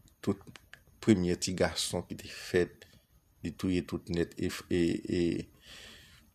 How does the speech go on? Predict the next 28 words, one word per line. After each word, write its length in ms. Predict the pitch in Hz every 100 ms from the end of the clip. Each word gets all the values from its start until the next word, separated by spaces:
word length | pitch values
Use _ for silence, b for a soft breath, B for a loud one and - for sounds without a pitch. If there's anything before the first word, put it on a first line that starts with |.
| _ _ - - _ - - _ _ - -
Farawon 400 | - 98 92 95 95
te 80 | 90
gen 140 | 92
fanmi 300 | - 101 95 92
pa 160 | 87
l 80 | 87 87
ladan 260 | 87 87
yo, 140 | 85 82
pitit 240 | - - -
pa 100 | 87
l 80 | 82
ladan 240 | 82 87
yo 60 | 82
ki 140 | 85
mouri. 380 | 85 85 82 85 80 B B - _ _ _ - _ - - - - _ - - - _ - -
Farawon 480 | 85 85 85 90 87 -
fache, 480 | - 98 82 - 92
l 80 | 87
boude, 460 | 85 85 80 90 - b b b _ - -
li 100 | 82
di, 160 | 80 80
"Pèp 320 | - - 82 87
Izrayèl 340 | 73 82 80 80
la 80 | 80
pa 80 | 76
fè 300 | - 82 80 -
pakita." 540 | 87 - 98 - 82 - - - - - - B B B B B B - - - - _ _ - - - - -
Eskize, 480 | - - 90 85 95